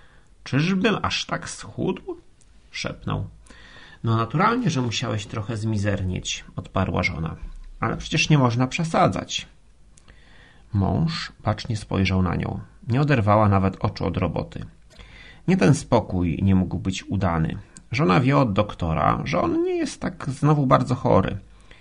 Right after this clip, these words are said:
więc nie ma powodu martwić się. W początkach września nerwowe stany podobne do gorączki występowały coraz silniej, prawie po całych dniach.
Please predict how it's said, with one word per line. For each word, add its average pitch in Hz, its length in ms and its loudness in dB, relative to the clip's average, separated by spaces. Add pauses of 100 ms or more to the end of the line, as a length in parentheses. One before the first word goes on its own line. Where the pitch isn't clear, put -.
(200)
więc 180 200 0
nie 90 120 6
ma 143 100 8
powodu 113 460 0
martwić - 460 2
się. - 180 -8 (1800)
W - 100 -20
początkach 185 520 2
września 107 560 2
nerwowe 107 380 2
stany 101 380 0
podobne 98 460 2
do 95 120 2
gorączki 110 680 0
występowały 110 680 2
coraz - 340 -2
silniej, - 480 0 (380)
prawie - 320 -2
po 107 120 -6
całych 110 320 -2
dniach. - 420 -2